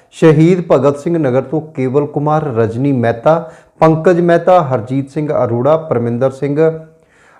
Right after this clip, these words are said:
ਰਮੇਸ਼ ਆਨੰਦ, ਵਿਜੇ ਮਹਿਤਾ ਨੇ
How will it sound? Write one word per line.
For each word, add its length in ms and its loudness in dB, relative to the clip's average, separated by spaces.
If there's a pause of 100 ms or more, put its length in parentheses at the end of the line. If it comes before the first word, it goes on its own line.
ਰਮੇਸ਼ 520 6
ਆਨੰਦ, 600 0
ਵਿਜੇ 480 0
ਮਹਿਤਾ 400 0
ਨੇ 220 -2